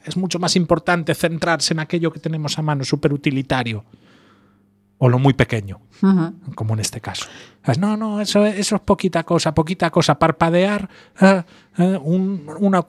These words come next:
Speaker 1: la octava parte de un
Speaker 2: Ujú.
Speaker 1: segundo, no te
Speaker 2: ¿Qué, qué,
Speaker 1: pierdes
Speaker 2: qué
Speaker 1: nada".
Speaker 2: importa? ¿Qué importa?
Speaker 1: Ya.
Speaker 2: Ah, ¿qué importa?
Speaker 1: ¿Qué sabes?
Speaker 2: Ah.
Speaker 1: La verdad está en los matices.
Speaker 2: Ujú.
Speaker 1: Y además, vete a saber con qué estamos entrelazados cuánticamente por ahí.
Speaker 2: Sí, sí, sí.
Speaker 1: ¿Eh?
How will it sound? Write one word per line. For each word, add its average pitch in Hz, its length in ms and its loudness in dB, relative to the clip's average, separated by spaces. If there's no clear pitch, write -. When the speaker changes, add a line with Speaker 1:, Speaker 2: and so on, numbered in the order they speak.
Speaker 1:
la 196 140 4
octava 196 420 0
parte 185 300 4
de 185 60 4
un 247 100 4
Speaker 2:
Ujú. 214 60 2
Speaker 1:
segundo, 196 480 2
no 190 220 0
te 185 80 0
Speaker 2:
¿Qué, 220 60 0
qué, 170 120 4
Speaker 1:
pierdes 214 220 2
Speaker 2:
qué 131 60 -2
Speaker 1:
nada". 110 140 2
Speaker 2:
importa? 175 340 2
¿Qué 302 100 -2
importa? 156 400 2
Speaker 1:
Ya. 190 380 4
Speaker 2:
Ah, 165 40 0
¿qué 175 120 -2
importa? 131 400 -4
Speaker 1:
¿Qué 117 40 -2
sabes? - 140 -8
Speaker 2:
Ah. 202 360 2
Speaker 1:
La 127 120 0
verdad 147 200 -2
está 220 200 2
en 220 100 0
los 147 140 -2
matices. 123 600 -8
Speaker 2:
Ujú. 202 240 -2
Speaker 1:
Y - 80 -4
además, 165 380 2
vete 165 260 0
a 190 60 0
saber 180 300 0
con 165 180 -2
qué 185 80 -4
estamos 180 440 0
entrelazados 156 680 2
cuánticamente 151 760 -2
por 135 180 -2
ahí. 160 140 0
Speaker 2:
Sí, 247 100 -2
sí, 220 160 -4
sí. - 200 -8
Speaker 1:
¿Eh? 214 240 2